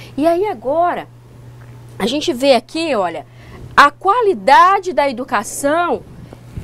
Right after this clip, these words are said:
e a higiene. Tá vendo como uma coisa vai puxando a outra? Olha só, a legislação brasileira deixa claro que a saúde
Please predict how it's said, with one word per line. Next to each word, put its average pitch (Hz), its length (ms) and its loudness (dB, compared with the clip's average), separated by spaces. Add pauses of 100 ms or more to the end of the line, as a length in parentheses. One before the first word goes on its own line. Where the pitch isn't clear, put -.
(160)
e 294 160 2
a 302 140 2
higiene. 220 640 -2 (880)
Tá 294 140 8
vendo 466 320 2
como 349 260 0
uma 480 300 2
coisa 330 560 4
vai 247 160 0
puxando 233 400 -8
a 190 80 0
outra? 240 520 0 (400)
Olha 415 260 4
só, 170 440 0 (240)
a 349 180 6
legislação 440 800 0
brasileira 262 800 2
deixa 370 640 0
claro 220 640 4 (280)
que 349 160 0
a 440 140 8
saúde 311 880 0